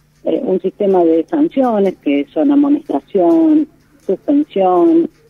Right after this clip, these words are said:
en fin. Eh, bueno, y en cuanto a los contratados, los contratados, bueno, se les da la posibilidad de, de, de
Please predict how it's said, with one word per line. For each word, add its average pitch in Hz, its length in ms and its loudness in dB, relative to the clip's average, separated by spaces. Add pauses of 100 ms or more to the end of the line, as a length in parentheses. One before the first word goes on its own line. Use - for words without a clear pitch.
(240)
en 175 180 -2
fin. 220 360 0 (180)
Eh, 160 580 0
bueno, 175 280 0
y 180 120 -2
en 165 100 2
cuanto 170 260 -2
a 175 60 0
los 175 100 -2
contratados, 220 600 -2
los 196 120 -4
contratados, 180 440 0
bueno, 208 260 0
se 160 60 -4
les 151 140 -2
da 220 120 0
la 262 80 -2
posibilidad 185 600 0 (100)
de, 185 360 0
de, 156 380 -2 (640)
de 160 380 0